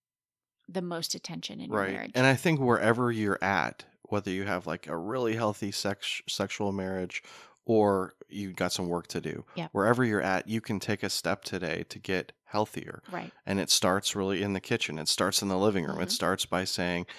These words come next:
Speaker 2: "Hey, what can I do for you?" It
Speaker 1: Yeah.
Speaker 2: starts by taking your eyes off of yourself and your selfishness and looking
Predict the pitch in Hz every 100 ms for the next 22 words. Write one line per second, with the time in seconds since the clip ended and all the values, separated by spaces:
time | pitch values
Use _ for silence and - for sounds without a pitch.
0 | - - 107 101 - 95 90 90 - 87
1 | 80 67 - 98 90 - 87 - 98 -
2 | 107 101 85 92 87 95 90 76 - -
3 | 104 69 - - - - - _ 92 90
4 | - 104 95 90 - 71 76 - - -
5 | - - 92 92 95 - 98 85